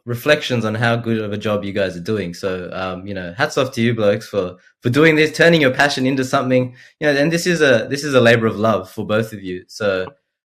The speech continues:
um, yeah, hats off, guys. You guys have done amazing. To get to a hundred, you know, when we, when you guys first started, you know, I, I wasn't even thinking of a hundred, you know, I'm not sure how you guys, I know you guys were probably projecting, sure, but, like,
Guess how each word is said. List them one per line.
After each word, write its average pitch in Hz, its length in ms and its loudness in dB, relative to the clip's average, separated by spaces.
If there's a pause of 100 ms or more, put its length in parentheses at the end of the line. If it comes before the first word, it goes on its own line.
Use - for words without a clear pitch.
(200)
um, 92 380 -8
yeah, 107 200 -2
hats 131 260 -8
off, 98 160 -6
guys. 90 260 -8
You 101 80 -16
guys 104 160 -4
have 95 80 -16
done 90 140 -6
amazing. 87 500 -6
To 123 100 -12
get 160 180 4
to 156 100 2
a 123 60 4
hundred, 120 420 4 (400)
you 127 80 -4
know, 117 120 4
when 131 140 2
we, 131 120 0
when 131 220 0
you 123 80 -2
guys 139 220 4
first 156 240 2
started, 123 520 4 (1120)
you 135 100 -2
know, 107 160 -2 (400)
I, 143 100 0
I 139 240 2
wasn't 147 260 6
even 95 200 -6
thinking 107 260 -6
of 92 100 -4
a 92 60 -8
hundred, 95 360 -8 (180)
you 104 160 -12
know, 92 180 -14 (100)
I'm 110 100 -6
not 113 120 -2
sure 120 140 2
how 117 120 0
you 110 220 -2
guys, 104 260 -2
I 101 180 -4
know 110 120 -2
you 104 180 -4
guys 101 180 -2
were 95 100 -8
probably 98 420 -4
projecting, 131 520 0
sure, 127 340 0 (320)
but, 104 140 -2
like, 95 360 -6